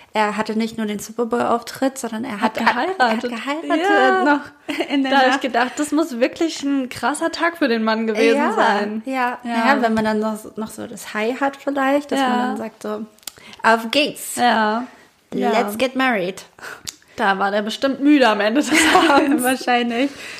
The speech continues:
Speaker 1: Wie
Speaker 2: Nee.
Speaker 1: der wohl ins Bett gegangen ist und wie er am nächsten Tag aufgewacht ist.
Speaker 2: Ja.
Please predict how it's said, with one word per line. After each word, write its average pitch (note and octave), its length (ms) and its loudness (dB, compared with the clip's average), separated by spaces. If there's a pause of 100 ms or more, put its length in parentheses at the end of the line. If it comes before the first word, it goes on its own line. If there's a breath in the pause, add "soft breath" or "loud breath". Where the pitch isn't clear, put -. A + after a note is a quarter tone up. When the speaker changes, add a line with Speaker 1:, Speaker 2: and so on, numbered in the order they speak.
(140 loud breath)
Speaker 1:
Wie A#3+ 80 0
Speaker 2:
Nee. B3+ 60 6
Speaker 1:
der A3 180 2
wohl A3+ 120 4
ins A3 240 -2
Bett A#3+ 220 -2
gegangen A#3+ 260 -2
ist A#3 120 -8
und A3 160 -2
wie A3 80 0
er A3 160 4
am G#3 100 0
nächsten G#3+ 240 -2
Tag G#3+ 240 -6
aufgewacht G#3+ 640 0
ist. G#2 400 -6
Speaker 2:
Ja. A3 420 2